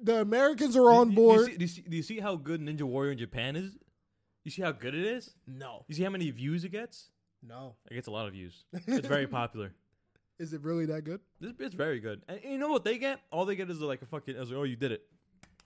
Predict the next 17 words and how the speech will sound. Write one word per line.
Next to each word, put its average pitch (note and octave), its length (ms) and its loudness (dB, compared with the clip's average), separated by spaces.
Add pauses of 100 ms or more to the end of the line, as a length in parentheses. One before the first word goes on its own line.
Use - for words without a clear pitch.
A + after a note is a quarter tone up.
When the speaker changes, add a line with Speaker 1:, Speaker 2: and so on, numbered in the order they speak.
(460)
Speaker 2:
Cool D3 140 -8
job." B2+ 240 -4 (840)
Now, A#2 120 -12
what D3 100 -2
if C#3 80 -8
we C#3+ 80 -10
give C3+ 120 -8
them A#2+ 100 -16
some F#2+ 240 -14 (1700)
Speaker 1:
Hmm. D#3+ 200 -6 (160)
Speaker 2:
citizenship? A#2 560 -8 (880)
Speaker 1:
To D3+ 160 -8
America. B2+ 640 -10 (1120)
Amer-, C#3 440 -8 (100)
and G#3 180 0
a D3+ 60 -6
passport. D3+ 640 -12